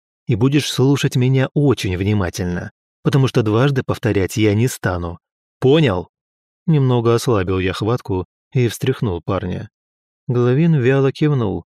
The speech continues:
видимо, сопоставив некоторые факты и придя к правильным выводам. «Ты сейчас вместе со своими ручными мартышками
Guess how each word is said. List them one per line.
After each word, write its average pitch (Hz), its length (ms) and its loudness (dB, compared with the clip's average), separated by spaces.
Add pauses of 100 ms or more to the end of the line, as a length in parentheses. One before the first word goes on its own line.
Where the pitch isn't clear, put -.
(240)
видимо, 127 320 2
сопоставив - 680 -2
некоторые 98 460 -2
факты 104 480 -2 (260)
и 139 100 2
придя 120 380 2
к - 100 -14
правильным 90 540 -2
выводам. 90 500 -4 (680)
«Ты 170 160 2
сейчас 92 560 -4
вместе 123 440 0
со 117 120 -4
своими 113 420 0
ручными 107 440 -2
мартышками 92 760 -6